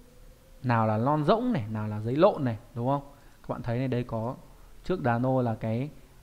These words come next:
ờ, kamikuzu là cái giấy lộn nhá. Đây là akikan là gì nhỉ? Là cái, ờ, gì đấy?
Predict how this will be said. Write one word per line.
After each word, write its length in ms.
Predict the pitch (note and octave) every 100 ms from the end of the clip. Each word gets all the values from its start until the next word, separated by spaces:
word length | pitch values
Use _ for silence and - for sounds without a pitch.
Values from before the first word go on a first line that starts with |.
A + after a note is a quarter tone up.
| - -
ờ, 200 | C#3+ A2+ -
kamikuzu 1000 | B2+ C3+ C3+ C3+ C#3+ C#3 B2 B2 A2+ A2
là 140 | A2
cái 180 | G#2+ A#2+
giấy 160 | A2+ B2
lộn 260 | B2+ -
nhá. 200 | B2+ C#3 C#3+ - - - -
Đây 140 | B2
là 200 | A#2 A2 -
akikan 600 | B2 - B2+ C3 A2+ A2
là 100 | G#2+
gì 120 | A2
nhỉ? 100 | A2 G2+ - - - -
Là 160 | A2
cái, 440 | A2 A2+ A2 B2+ D3+ - - - - - - - -
ờ, 640 | A#2+ A2+ A2+ A2 A2 A2 A2
gì 100 | A#2
đấy? 200 | A#2